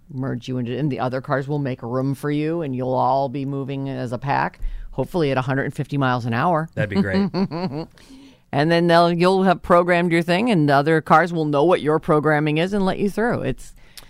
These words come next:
Speaker 2: According to this story, they say it is a long way off, but a decent chunk of cars on the streets would have to be automated for this to work, but that will be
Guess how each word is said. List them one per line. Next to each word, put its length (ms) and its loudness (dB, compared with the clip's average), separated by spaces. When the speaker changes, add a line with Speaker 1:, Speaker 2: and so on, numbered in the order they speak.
Speaker 2:
According 380 4
to 80 4
this 200 2
story, 420 4
they 160 4
say 320 4
it 80 0
is 160 2
a 60 6
long 240 4
way 200 6
off, 440 4
but 160 2
a 60 2
decent 440 -8
chunk 240 -2
of 80 -12
cars 320 4
on 80 -2
the 80 -4
streets 420 -6
would 200 -4
have 300 2
to 80 -2
be 160 0
automated 600 2
for 120 -4
this 180 -2
to 100 0
work, 460 2
but 220 0
that 240 2
will 340 2
be 480 -2